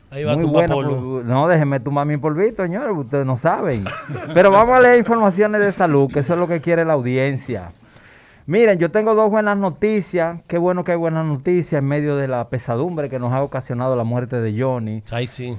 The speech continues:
Speaker 2: Y es que el laboratorio Dumont presentó a psiquiatras dominicanos un nuevo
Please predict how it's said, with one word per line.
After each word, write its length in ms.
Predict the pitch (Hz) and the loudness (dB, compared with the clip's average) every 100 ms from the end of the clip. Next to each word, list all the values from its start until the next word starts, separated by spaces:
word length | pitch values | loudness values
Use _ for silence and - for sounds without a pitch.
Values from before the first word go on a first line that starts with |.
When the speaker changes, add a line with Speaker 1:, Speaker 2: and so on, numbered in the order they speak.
| - | -4
Speaker 2:
Y 160 | 135 | 2
es 120 | 170 - | 2 2
que 100 | 202 | 2
el 60 | |
laboratorio 640 | 185 180 165 139 180 190 185 | 2 2 0 2 2 4 2
Dumont 500 | 170 160 202 202 - | 0 2 2 2 0
presentó 640 | 170 160 160 139 170 180 | -2 -2 -2 -2 2 2
a 40 | |
psiquiatras 640 | 170 165 135 180 190 180 170 | 0 -4 0 0 0 -2 -4
dominicanos 640 | 170 160 151 175 175 165 | -4 -6 -6 -2 -2 -2
un 80 | 165 | -4
nuevo 380 | 165 170 170 165 | -2 0 0 0